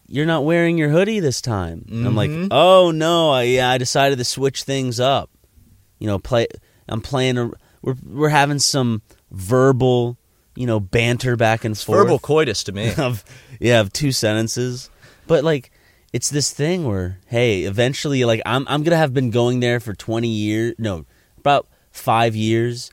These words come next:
Speaker 1: I'll become a regular. We'll start, she'll start noticing, like, how my hoodies are changing. "Are those new slides, Mister McGee?" I'm like, "You don't have to call me Mister McGee. You can call me Ryan."
Speaker 2: Please, it's Ryan from Super Mega.
Speaker 1: And, and <laughs> then she goes,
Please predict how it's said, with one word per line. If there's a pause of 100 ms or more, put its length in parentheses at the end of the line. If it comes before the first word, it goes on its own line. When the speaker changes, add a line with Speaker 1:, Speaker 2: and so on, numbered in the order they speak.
(140)
Speaker 1:
I'll
become
a
regular. (260)
We'll
start, (300)
she'll
start
noticing,
like, (420)
how
my
hoodies
are
changing. (440)
"Are
those
new
slides,
Mister
McGee?" (340)
I'm
like, (220)
"You
don't
have
to
call
me
Mister
McGee. (120)
You
can
call
me
Ryan."
Speaker 2:
Please,
it's
Ryan
from
Super
Mega.
Speaker 1:
And,
and
<laughs>
then
she
goes,